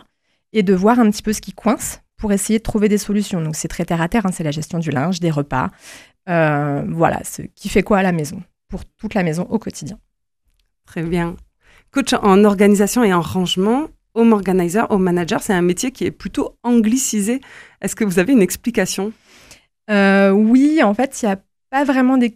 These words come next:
Speaker 1: de mots équivalents en français. Et puis, c'est vrai que la culture française, on a encore un petit peu du mal à,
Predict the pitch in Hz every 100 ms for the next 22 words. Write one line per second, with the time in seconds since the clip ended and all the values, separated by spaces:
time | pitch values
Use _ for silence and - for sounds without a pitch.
0 | _ 196 226 233 269 285 - 220 240 254
1 | 254 - - 240 226 - 254 262 269 254
2 | - - 220 226 233 220 208 214 - 233
3 | - 226 - 285 240 202 190 202 269 269
4 | 233 - 247 220 247 262 277 240 214